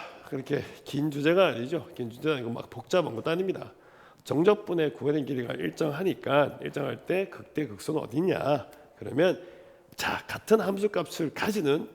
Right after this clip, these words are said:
게 생기고 그 안에 극대가 있으면 극대, 그 안에 극소가 있으면 극소.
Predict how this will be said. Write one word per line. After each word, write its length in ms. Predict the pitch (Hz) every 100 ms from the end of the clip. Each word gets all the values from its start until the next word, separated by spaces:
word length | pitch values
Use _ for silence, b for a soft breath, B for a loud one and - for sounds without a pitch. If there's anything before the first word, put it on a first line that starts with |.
| - -
게 160 | - 135
생기고 840 | - 269 254 110 170 165 - -
그 160 | - 123
안에 500 | 170 190 160 185 - B B B - -
극대가 380 | - 107 - 127
있으면 400 | 110 - 151 226 -
극대, 440 | 113 - - 78 - _ _ _
그 140 | - -
안에 300 | 110 113 202
극소가 420 | 220 110 - 135
있으면 220 | 113 165
극소. 340 | 175 101 -